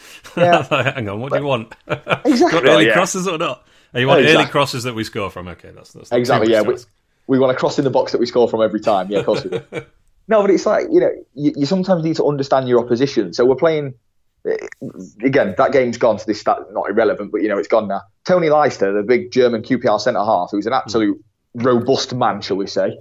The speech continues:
Speaker 1: Yeah, it's like a, a, a wardrobe in human form.
Speaker 2: Yeah, and he loves pushing and shoving, <laughs> yeah, but, um, he's,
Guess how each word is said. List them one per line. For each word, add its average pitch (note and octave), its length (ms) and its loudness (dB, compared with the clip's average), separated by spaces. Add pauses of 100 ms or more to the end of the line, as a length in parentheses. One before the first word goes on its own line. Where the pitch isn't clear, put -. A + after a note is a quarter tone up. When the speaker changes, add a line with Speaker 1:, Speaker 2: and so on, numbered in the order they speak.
(140)
Speaker 1:
Yeah, C#3+ 180 -4
it's C#3 220 -6
like C3+ 160 -12
a, A#2 480 -8
a, B2 40 -4
a A#2+ 40 -2
wardrobe A#2 800 0
in G#2 100 -6
human G#2 400 -8
form. F#2+ 460 -10 (400)
Speaker 2:
Yeah, D3+ 240 4 (140)
and C#3 80 2
he C#3+ 80 4
loves D#3 240 2 (180)
pushing C#3+ 280 4
and B2+ 100 2
shoving, C3+ 380 2
<laughs> F#3 40 -10
yeah, G3 260 4 (100)
but, D#3+ 220 2
um, E3+ 300 4
he's, E3+ 240 0